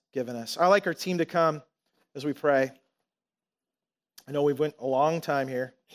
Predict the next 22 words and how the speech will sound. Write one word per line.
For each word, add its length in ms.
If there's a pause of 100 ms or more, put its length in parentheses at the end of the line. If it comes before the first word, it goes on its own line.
(920)
but 120
I 40
have 180
this 160
question. 360
It's 100
a 20
very 140
simple 260
question 380
before 200
we 60
pray, 280 (340)
is 120
how 120
strong 420
are 160
you? 180 (840)
How 160
strong 360
are 200
you? 240